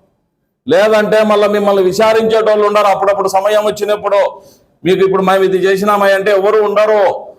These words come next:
ఇప్పుడే మీరు అంతా ఆలోచన చేసుకొని ఒక యూనియన్ అయ్యి మీరు డబ్బులు ఇచ్చినారనేది మీకే తెలుసు.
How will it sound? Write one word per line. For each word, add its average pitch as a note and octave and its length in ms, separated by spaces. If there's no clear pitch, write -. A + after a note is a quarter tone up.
ఇప్పుడే G3+ 320
మీరు G#3+ 180
అంతా G3+ 200
ఆలోచన G3+ 500
చేసుకొని F#3+ 300
ఒక F3+ 100
యూనియన్ G3 420
అయ్యి G3+ 340
మీరు C#3 100
డబ్బులు D#3+ 300
ఇచ్చినారనేది G3+ 540
మీకే G3+ 280
తెలుసు. G#3+ 640